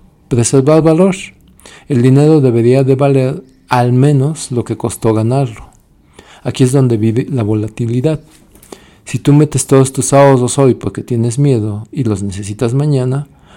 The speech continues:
corres el riesgo de que el mercado está en un ciclo bajo. ¿Cómo resolvemos este conflicto entre disponibilidad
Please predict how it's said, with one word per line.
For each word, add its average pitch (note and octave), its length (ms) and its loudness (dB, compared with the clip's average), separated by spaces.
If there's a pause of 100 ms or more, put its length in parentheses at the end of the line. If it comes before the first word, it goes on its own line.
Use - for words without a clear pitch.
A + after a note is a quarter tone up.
corres D3+ 360 2
el C3+ 80 0
riesgo C3 320 0
de A#2+ 120 -6
que - 120 -8
el G#2 60 -4
mercado G#2 380 -2
está A2 200 -8
en A2 100 -6
un A2 80 -4
ciclo - 340 -10
bajo. - 320 -12 (2250)
¿Cómo G#3 240 2
resolvemos C3+ 580 0
este C3 220 -2
conflicto B2+ 540 -4
entre A#2+ 180 -2
disponibilidad G#2 880 -4